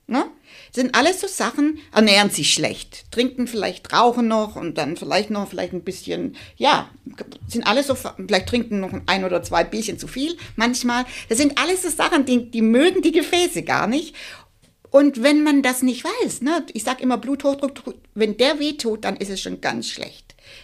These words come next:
Normalerweise merkt man das nicht. Und wenn man halt nie beim Arzt aufschlägt oder seine Vorsorge macht, die man ja ab bestimmten Alter machen darf, ähm, ja, dann, dann merkt man's halt, wenn schon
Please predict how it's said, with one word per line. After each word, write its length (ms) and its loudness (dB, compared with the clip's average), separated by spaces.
Normalerweise 520 -4
merkt 280 -4
man 120 -2
das 200 -14
nicht. 240 -14
Und 160 8
wenn 100 8
man 200 6
halt 120 2
nie 360 2
beim 160 -2
Arzt 300 -2
aufschlägt 540 -6
oder 200 -2
seine 260 -6
Vorsorge 520 -4
macht, 360 -6
die 60 -6
man 160 0
ja 80 4
ab 80 0
bestimmten 360 -6
Alter 220 0
machen 280 -4
darf, 340 0
ähm, 380 0
ja, 420 2
dann, 300 -2
dann 180 0
merkt 240 2
man's 240 -2
halt, 320 -4
wenn 140 0
schon 340 -6